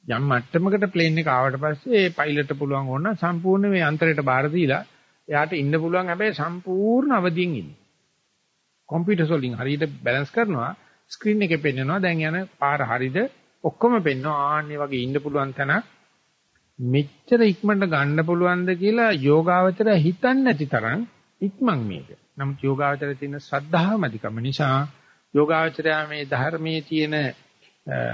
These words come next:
සජීවීකම දන්නේ නැති නිසා මේ එන එන අවස්ථාවල් වලට එක්කෝ හයියෙන් හුස්ම ගන්න ගිහිල්ලා නැත්නම් නිින්දට වැටිලා සැක උපදවලා නානා ක්‍රමයකට මේකට අනදර කරනවා. හැබැයි එකක්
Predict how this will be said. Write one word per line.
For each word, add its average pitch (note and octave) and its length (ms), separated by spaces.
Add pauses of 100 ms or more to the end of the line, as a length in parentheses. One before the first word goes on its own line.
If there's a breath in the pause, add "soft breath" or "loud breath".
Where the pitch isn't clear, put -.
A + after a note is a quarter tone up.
(2250)
සජීවීකම F3+ 680
දන්නේ B2+ 240
නැති D3 220
නිසා C#3 480 (300 soft breath)
මේ D3 260 (120)
එන C#3+ 220
එන D#3+ 260
අවස්ථාවල් C#3 760
වලට C3+ 220
එක්කෝ D3 420
හයියෙන් C#3 380
හුස්ම C3+ 260
ගන්න A#2 320
ගිහිල්ලා G#2+ 420 (680)
නැත්නම් C3+ 140
නිින්දට C#3+ 360
වැටිලා G#2+ 440 (680)
සැක C#3 240
උපදවලා B2 680 (680)
නානා E3 760
ක්‍රමයකට D3 380
මේකට C3 280
අනදර A2+ 260
කරනවා. A2 280
හැබැයි D3 260
එකක් - 140